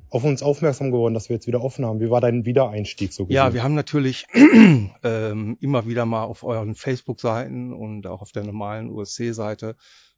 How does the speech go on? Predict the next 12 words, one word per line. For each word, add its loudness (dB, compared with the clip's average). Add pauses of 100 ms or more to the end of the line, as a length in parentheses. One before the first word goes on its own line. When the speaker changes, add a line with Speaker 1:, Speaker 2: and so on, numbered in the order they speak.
Speaker 2:
äh, -6
die -14
Situation -6
verfolgt, -6
ähm, -8
haben -4
auch -6
gesehen, -6
dass -8 (400)
zahlreiche -4
Online-Kurse -6
stattfanden, -6